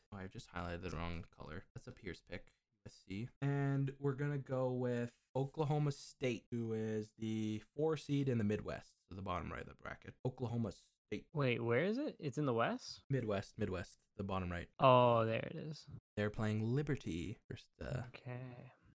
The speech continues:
Speaker 1: you can kinda see we're going with some higher seeds here, but then by <laughs> the time we get down, gonna be some tough
Speaker 2: Um,
Speaker 1: picks.
Speaker 2: I'm gonna do Purdue.
Speaker 1: Ooh, the Boilermakers. All-time
Speaker 2: Yes,
Speaker 1: team name
Speaker 2: sir.
Speaker 1: right there.
Speaker 2: And next I'm gonna go Alabama.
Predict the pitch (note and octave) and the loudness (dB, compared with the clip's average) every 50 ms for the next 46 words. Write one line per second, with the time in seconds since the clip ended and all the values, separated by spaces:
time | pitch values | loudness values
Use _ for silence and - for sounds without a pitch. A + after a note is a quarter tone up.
0 | _ - D3 - - A3+ - B3 A#3 G3+ - G3+ F#3 F3 D3+ D3+ D3+ D3 E3+ F3 | _ -4 -4 -2 -2 0 2 2 2 2 2 2 2 4 4 2 2 2 2 2
1 | F3+ F3+ F3 - F3+ E3+ D3+ F3 E3 E3 - - D#3+ E3 D3 - - D3+ D3+ D3+ | 2 2 2 0 0 2 2 2 2 0 0 0 -2 -2 -2 -2 0 0 2 2
2 | C#3 C3 B2 - B2+ B2+ C3 B2+ B2+ B2+ B2+ C3 - - - - - D#3 A#2+ B2+ | 2 0 0 0 2 2 2 4 4 4 4 4 2 -4 -12 -10 -4 0 0 0
3 | C#3 - - B2+ G#2+ B2 C3+ C3+ C3 B2 B2+ A#2+ A#2 A#2+ A#2+ A#2 A#2 A2+ A2 A#2+ | 2 2 2 2 2 2 2 2 2 2 0 -2 0 -2 -2 0 0 0 -2 -4
4 | B2 - - G#2+ A2 G#2+ G#2+ - C#3 C3 C3 B2+ B2+ C3 C3 C3+ C3+ C#3 - _ | -6 -4 -4 -2 -2 -2 0 0 2 2 2 2 0 0 0 -2 -2 -4 -4 _
5 | - C3 C3 C3 C3+ C3+ C3 B2+ C3 C3 C3 C3 C3 C3 C3 B2+ C3 B2+ - - | -4 -2 0 0 0 0 0 2 2 2 4 4 2 2 2 2 0 0 0 0
6 | C3 B2 B2 A#2+ B2+ D#3 G3+ G3+ - - C#3+ D#3+ F#3 G#3 G3+ D#3 D#3+ C#3 A#2 A#2+ | 2 2 4 4 4 2 0 -2 -2 0 0 2 4 2 2 2 2 0 0 2
7 | B2+ C3 C#3+ D3 C#3+ C#3 C3 B2+ A#2+ A#2 - - A2+ G#2+ G#2 G2+ G2 G2 F#2 F#2 | 2 2 4 4 2 2 2 2 0 0 2 2 4 4 4 4 4 2 0 -2
8 | - - - - _ _ - B2 B2 B2+ C3+ C3+ - B2+ A#2 A#2 A2+ G#2 - - | -4 -10 -18 -20 _ _ 0 2 2 2 2 2 0 0 2 2 2 0 -2 -2
9 | A#2 G#2+ G#2 G2+ - B2+ B2+ - - F#2 F#2+ - - F#2 F2 G2 - - - D3+ | 0 2 2 2 2 2 2 2 0 0 -2 -2 -2 -4 -4 -4 -8 -6 -4 -2
10 | B2+ B2 B2 B2 B2 B2 B2+ B2 B2 B2 B2+ B2+ B2 B2 B2 B2 B2 B2 A#2 - | 0 2 2 2 0 0 0 0 0 0 0 0 0 -2 -2 -2 -2 -2 -4 -6
11 | - - - - - _ _ _ D4 F3+ C3 B2 C3 D3 - - C3+ C3 B2+ B2+ | -12 -16 -18 -20 -20 _ _ _ -8 -6 -4 -4 -4 -6 -6 -6 -4 -2 -2 -2
12 | B2 A#2 A#2+ A#2+ A#2 A#2 A#2 A#2 A2+ A2+ A2+ A2 A2 A2 G#2+ G#2+ G#2+ G#2+ | -2 0 0 2 2 2 2 2 2 0 0 -2 -2 -4 -4 -4 -6 -8